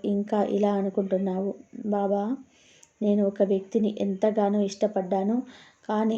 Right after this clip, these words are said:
ఆ వ్యక్తి నన్ను వదిలేసి వెళ్ళిపోయాడు బాబా. ఆ వ్యక్తి కోసం నేను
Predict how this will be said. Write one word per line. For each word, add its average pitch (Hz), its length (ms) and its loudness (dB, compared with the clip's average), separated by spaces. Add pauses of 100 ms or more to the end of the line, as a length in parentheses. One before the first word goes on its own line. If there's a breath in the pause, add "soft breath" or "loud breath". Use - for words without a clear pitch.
(140)
ఆ 214 100 -2
వ్యక్తి 202 420 2
నన్ను 202 320 2
వదిలేసి 202 500 2
వెళ్ళిపోయాడు 196 720 2
బాబా. 190 340 0 (560 loud breath)
ఆ 214 80 2
వ్యక్తి 196 360 2
కోసం 208 440 2
నేను 196 240 2